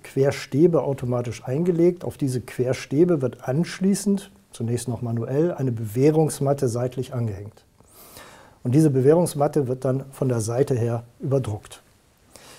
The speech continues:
In der zweiten Variante werden Bewehrungskäfige konventionell hergestellt und platziert und anschließend wird von beiden Seiten mit Beton überdruckt.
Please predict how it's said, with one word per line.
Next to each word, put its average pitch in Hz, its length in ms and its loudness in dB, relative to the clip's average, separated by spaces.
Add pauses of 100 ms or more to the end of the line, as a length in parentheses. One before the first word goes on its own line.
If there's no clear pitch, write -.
(760)
In 147 80 -2
der 131 100 4
zweiten 196 440 2
Variante 185 600 4
werden 139 540 0 (100)
Bewehrungskäfige 160 1160 2
konventionell 127 680 -2
hergestellt 170 840 -2
und 127 360 -8
platziert 143 540 0
und 123 200 -4
anschließend 185 680 0
wird 143 160 -2
von 120 180 -2
beiden 160 420 0
Seiten 143 520 0
mit 123 180 -6
Beton 131 400 -4
überdruckt. 120 640 -2